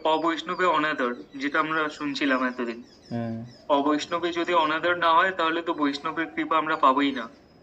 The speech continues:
Speaker 1: আর বৈষ্ণবের কৃপা না পেলে আমরা কনিষ্ঠ থেকে মধ্যম অধিকারীও হইতে, হতে পারবো না।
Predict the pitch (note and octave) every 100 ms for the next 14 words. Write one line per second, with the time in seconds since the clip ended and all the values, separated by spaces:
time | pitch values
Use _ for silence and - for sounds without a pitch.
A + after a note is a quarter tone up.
0 | - - - - - - - - - -
1 | C#3+ C#3+ C#3+ - D#3+ E3 D#3 D3+ E3 D#3+
2 | D#3+ E3 D#3+ D#3 D#3 D#3 D3 D3 - D#3+
3 | D#3+ D#3 D3 C#3+ C3+ D#3 D3+ D3+ D#3 D3+
4 | D#3 D#3+ D3+ C#3 D3 C3+ C3+ - C#3+ C#3+
5 | C#3 C3+ B2+ B2 B2